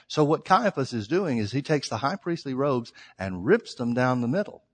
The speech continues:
And when he rips them down the middle, he's eventually, he's effectively saying, "We don't need these things anymore."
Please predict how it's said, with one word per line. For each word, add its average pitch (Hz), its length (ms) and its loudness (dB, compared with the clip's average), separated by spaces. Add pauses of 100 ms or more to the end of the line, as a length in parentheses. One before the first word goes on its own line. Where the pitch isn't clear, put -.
(600)
And 123 180 0
when 135 140 4
he 165 140 4
rips 170 300 2
them 135 140 0
down 139 260 4
the 127 60 2
middle, 147 340 4 (220)
he's 147 260 2
eventually, 131 560 2
he's 131 220 0 (100)
effectively 120 600 2
saying, 117 640 2 (580)
"We 139 160 -2
don't 160 160 -2
need 156 220 -4
these 104 200 -4
things 95 300 -6
anymore." 85 400 -12